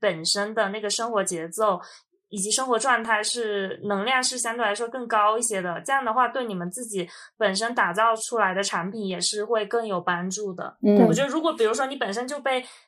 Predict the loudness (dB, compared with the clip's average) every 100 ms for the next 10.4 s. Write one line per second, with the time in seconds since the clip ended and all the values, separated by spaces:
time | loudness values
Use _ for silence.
0 | 0 0 2 4 2 0 -2 2 2 4
1 | 0 0 -4 -4 -2 -2 -2 -4 -6 -6
2 | -4 -4 -4 -2 -2 -4 -6 -8 -8 -8
3 | -10 -12 _ -20 -4 2 4 4 2 2
4 | 0 -2 0 -2 -2 -2 -2 -2 -4 -2
5 | -2 -2 0 0 0 -4 -6 -10 -2 0
6 | 0 0 -2 2 0 0 0 -2 -2 -4
7 | -4 -4 -6 -2 0 0 -2 -8 -8 -4
8 | -4 -2 -2 -2 -4 -4 -4 -4 -4 -6
9 | -8 -12 -16 -18 _ _ -10 -6 -2 -2
10 | -4 -8 -10 -6